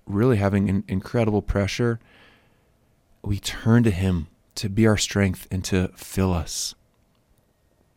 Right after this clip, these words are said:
I wanna point to you to, to one of the,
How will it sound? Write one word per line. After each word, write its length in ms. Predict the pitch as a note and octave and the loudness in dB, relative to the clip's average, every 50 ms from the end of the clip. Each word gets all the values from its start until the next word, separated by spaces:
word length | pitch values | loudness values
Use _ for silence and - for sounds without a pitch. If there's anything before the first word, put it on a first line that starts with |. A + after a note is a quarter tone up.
| _ _ _ _ _ _ _ _ _ _ _ _ _ _ _ - - - - - - _ _ _ _ _ _ _ _ _ _ _ _ _ _ _ _ _ _ _ - | _ _ _ _ _ _ _ _ _ _ _ _ _ _ _ -20 -20 -20 -20 -20 -20 _ _ _ _ _ _ _ _ _ _ _ _ _ _ _ _ _ _ _ -2
I 40 | G#2 | 0
wanna 340 | B2 D#3 D#3 A#2+ F#2+ - - _ _ _ _ _ _ _ _ _ _ _ _ _ _ _ _ _ _ _ _ _ _ _ _ _ _ _ _ _ _ | 2 2 2 0 0 -4 -8 _ _ _ _ _ _ _ _ _ _ _ _ _ _ _ _ _ _ _ _ _ _ _ _ _ _ _ _ _ _
point 260 | - - B2+ B2 A#2 | 0 2 2 0 -2
to 140 | - - A#2 | -2 -2 0
you 80 | A2+ | 2
to, 260 | A2 A2 G#2 - - - - | 4 4 2 0 -2 -8 -8
to 120 | - A2+ | -4 -2
one 140 | A#2 B2+ C#3 | 0 0 0
of 100 | B2+ G#2 | 0 2
the, 320 | G#2+ G2+ G2 F#2 F2 E2 | 2 2 2 0 -2 -4